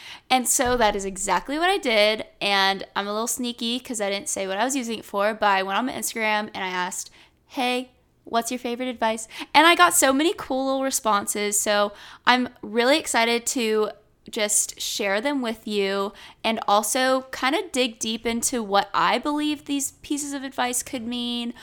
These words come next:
or how you can apply it to your life. And I think it'll get us all into a great start for twenty twenty-three,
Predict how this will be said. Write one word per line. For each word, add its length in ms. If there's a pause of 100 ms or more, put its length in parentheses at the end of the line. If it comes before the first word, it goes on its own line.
(200)
or 260
how 140
you 160
can 140
apply 320
it 120
to 120
your 140
life. 380 (320)
And 380
I 100
think 300
it'll 200
get 160
us 160 (100)
all 340
into 380
a 80
great 640
start 500
for 140
twenty 300
twenty-three, 840